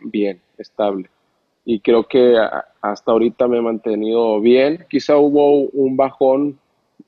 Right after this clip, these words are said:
en la pandemia, eso es, eso es real, porque justo a mí me toca que salgo de Puebla y me quedo sin jugar prácticamente cuatro o cinco meses.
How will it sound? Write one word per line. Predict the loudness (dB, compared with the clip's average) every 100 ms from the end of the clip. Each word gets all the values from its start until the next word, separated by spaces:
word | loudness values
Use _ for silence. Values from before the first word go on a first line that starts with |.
| _
en | -2 0
la | 0
pandemia, | -2 -2 0 2 2 -2 -6
eso | -12 -4 -2
es, | -2 -4 -10 -10 -8
eso | -4 0
es | 2
real, | 2 2 0
porque | -4 -6 -12
justo | -6 -6 0 0
a |
mí | 0 0
me | -2
toca | -4 -4 -4 -6
que | -4 -4
salgo | 0 0 2
de | 2
Puebla | 0 0 2 2
y |
me | -2
quedo | -2 -2 -2 -4
sin | -6 -4 -4
jugar | -6 -2 0 0 -2 -6 -10 _ _ _ -8
prácticamente | -8 -6 -6 -4 -4 -6 -6
cuatro | -4 -4 -6
o |
cinco | -8 -8 -6
meses. | -6 -6 -8 -14